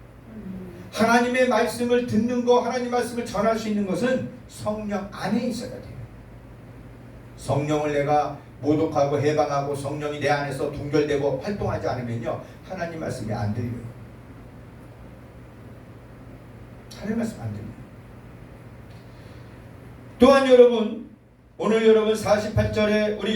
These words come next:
Speaker 2: 읽은 것처럼 이방인들이 듣고 기뻐하고 하나님의 말씀을 찬송하다.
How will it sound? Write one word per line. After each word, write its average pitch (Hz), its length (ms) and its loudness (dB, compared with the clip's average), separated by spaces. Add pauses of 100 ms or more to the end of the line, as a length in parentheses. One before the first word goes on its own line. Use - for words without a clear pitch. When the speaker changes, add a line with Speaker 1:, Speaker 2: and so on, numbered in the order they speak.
Speaker 2:
읽은 208 120 0
것처럼 214 580 4 (180)
이방인들이 208 720 6
듣고 208 340 -2
기뻐하고 190 760 2 (100)
하나님의 214 500 2
말씀을 190 460 0
찬송하다. 247 600 -2